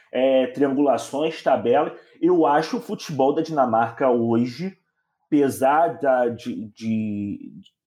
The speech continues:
de não ter o Eriksen, que é o melhor jogador da Dinamarca, isso acho que todos nós concordamos,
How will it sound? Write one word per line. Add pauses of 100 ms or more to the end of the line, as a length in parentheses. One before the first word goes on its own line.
(140)
de
não
ter
o
Eriksen,
que
é
o
melhor
jogador
da
Dinamarca,
isso
acho
que
todos
nós
concordamos,